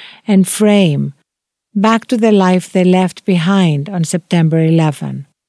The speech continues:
Your method of distribution was with true charity and respect, and for that I'm sincerely grateful.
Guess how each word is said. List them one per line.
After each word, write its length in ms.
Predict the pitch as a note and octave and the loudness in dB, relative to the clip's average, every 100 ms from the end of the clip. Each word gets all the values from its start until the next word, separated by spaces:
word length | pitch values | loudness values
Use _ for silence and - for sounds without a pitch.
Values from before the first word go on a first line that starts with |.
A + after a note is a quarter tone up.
| _ _ _ _ _ _ _ | _ _ _ _ _ _ _
Your 160 | G#3 | 2
method 340 | A3 A#3 A3+ B3+ | 4 4 2 -2
of 120 | G#3 | -2
distribution 760 | G#3 - G#3 F#3 G3+ F#3+ G#3 F#3+ | -4 -2 -2 2 2 2 2 2
was 220 | F3+ - | 0 -4
with 160 | F3 | -6
true 220 | - A3 A3+ | -2 -2 -2
charity 680 | - G3 F#3 F#3 F#3 G3+ | -2 0 2 0 -2 0
and 140 | F#3+ F3 | 0 0
respect, 640 | E3 - - F3+ F#3+ - | -2 -4 -2 0 -2 -4
and 160 | G3 F3+ | -4 -2
for 160 | F#3+ | -2
that 340 | E3+ F#3+ G3 F#3+ | -2 0 -2 -2
I'm 140 | E3+ | -4
sincerely 680 | E3 F#3 - G3+ F#3 F3 E3 | -2 -6 -4 0 0 0 -2
grateful. 600 | E3 D#3+ D3+ - D#3 | 0 0 -2 -6 -10